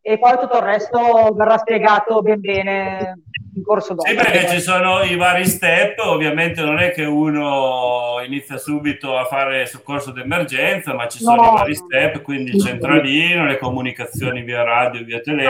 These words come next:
Speaker 2: telefono,
Speaker 1: tantissime
Speaker 2: poi
Speaker 1: altre attività.
Speaker 2: Eh, sì, sì,
Speaker 1: Una volta che
Speaker 2: questo
Speaker 1: diventi
Speaker 2: l'avevamo anche
Speaker 1: volontario di Croce
Speaker 2: detto.
Speaker 1: Rossa, si possono fare tantissime altre attività,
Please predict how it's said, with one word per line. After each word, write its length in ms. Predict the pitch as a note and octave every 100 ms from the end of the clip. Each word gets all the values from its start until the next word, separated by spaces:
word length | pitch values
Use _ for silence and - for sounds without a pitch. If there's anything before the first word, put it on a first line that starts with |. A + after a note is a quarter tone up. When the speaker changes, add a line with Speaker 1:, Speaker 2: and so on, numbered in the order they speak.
| B3+ B3+
Speaker 2:
telefono, 0 | C#4 C#4
Speaker 1:
tantissime 680 | C#4 E4+ - F#4+ F4+ B3+
Speaker 2:
poi 20 | B3
Speaker 1:
altre 420 | B3 C#4 - C4+
attività. 720 | B3+ - A3 G#3+ A3+ A3 -
Speaker 2:
Eh, 40 | - _ _ _ _ _
sì, 220 | - C#3+
sì, 300 | - C#3+ G#2
Speaker 1:
Una 120 | A3
volta 220 | - -
che 100 | -
Speaker 2:
questo 120 | - -
Speaker 1:
diventi 180 | C#4
Speaker 2:
l'avevamo 340 | - C4+ A3+ A#3+
anche 180 | A#3+ C4
Speaker 1:
volontario 420 | B3 B3 A3+ G#3+
di 140 | G#3+
Croce 280 | G#3+ A#3 C#4
Speaker 2:
detto. 120 | C4+ C4
Speaker 1:
Rossa, 560 | C4+ - D#4 E4 - - _ _ _ _ _ -
si 100 | A#3
possono 400 | A3 A3 A#3+ B3+
fare 400 | A#3+ G#3+ A#3 B3+
tantissime 680 | B3 A3 A#3 A3 - B3 A3+
altre 260 | A3 A3
attività, 680 | G#3 A3+ C4 - G#3 A3+ C4